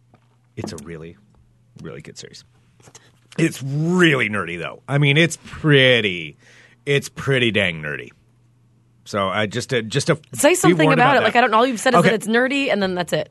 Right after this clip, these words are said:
Speaker 1: Well, I've talked
Speaker 2: And then
Speaker 1: about
Speaker 2: it's
Speaker 1: what it
Speaker 2: good.
Speaker 1: before. It's about replicants. It's about
Speaker 2: So this
Speaker 1: humans.
Speaker 2: is still, oh, so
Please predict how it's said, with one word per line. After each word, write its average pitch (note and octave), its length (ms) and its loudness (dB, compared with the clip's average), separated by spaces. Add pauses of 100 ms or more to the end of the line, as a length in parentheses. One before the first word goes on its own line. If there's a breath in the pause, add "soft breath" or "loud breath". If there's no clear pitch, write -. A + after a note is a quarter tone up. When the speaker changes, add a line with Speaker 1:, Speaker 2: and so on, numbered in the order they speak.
Speaker 1:
Well, G#3 140 6
I've F#3 120 4
talked A3 120 2
Speaker 2:
And G3+ 80 2
then G3 80 6
Speaker 1:
about D3 40 4
Speaker 2:
it's - 40 -2
Speaker 1:
what C#3+ 80 2
it - 80 2
Speaker 2:
good. D#3 80 2
Speaker 1:
before. B2 200 2
It's A2 160 -8
about B2+ 220 2
replicants. A#2 600 -6 (440 soft breath)
It's - 100 -12
about B2+ 180 2
Speaker 2:
So A3+ 40 -2
this A3 140 -2
Speaker 1:
humans. F#3+ 160 4
Speaker 2:
is D3+ 60 2
still, G3 260 4
oh, F3+ 80 0
so E3+ 140 -6